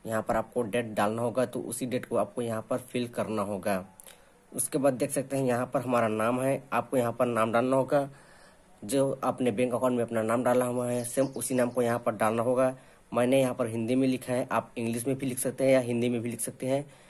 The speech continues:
फिर आपको नाम को सही लिखना है जिस तरह आपने bank में लिखा हुआ है। उसके बाद आपको यहाँ पर देखिए, मैंने अपना bank का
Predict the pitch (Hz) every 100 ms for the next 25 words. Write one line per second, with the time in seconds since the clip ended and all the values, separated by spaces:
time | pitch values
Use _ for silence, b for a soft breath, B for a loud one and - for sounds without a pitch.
0 | B - 147 - 117 - 120 113 117 135
1 | 123 127 117 131 135 123 131 131 127 120
2 | 135 117 117 123 135 127 104 - 107 113
3 | 120 95 95 - _ B B B B B
4 | - 127 151 135 135 127 - 127 123 117
5 | 120 120 - 135 139 B B B - 113
6 | 120 127 117 127 107 110 131 117 135